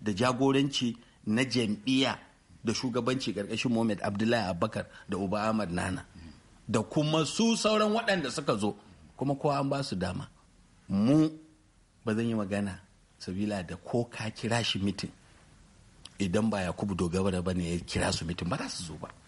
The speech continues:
Kuma ni na faɗa musu tun ranar farko, kuskure ne.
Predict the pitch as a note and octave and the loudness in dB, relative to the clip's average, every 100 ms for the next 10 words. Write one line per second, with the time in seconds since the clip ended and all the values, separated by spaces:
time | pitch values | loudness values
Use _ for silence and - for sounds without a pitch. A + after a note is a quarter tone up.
0 | - - - - - - - - F#3+ G3 | -20 -20 -20 -20 -20 -16 -14 0 4 4
1 | F#3 A#3 A#3+ B3+ G#3+ D#3 D#3 E3 E3+ - | 6 6 6 4 2 2 2 4 2 0
2 | - - D#4 D4+ C4 A3+ G#3 G3 F#3 F3 | -8 0 4 6 4 2 0 -2 -2 -6
3 | - - _ _ _ _ _ A#2+ - B2+ | -8 -18 _ _ _ _ _ -10 -2 0
4 | F2 | 0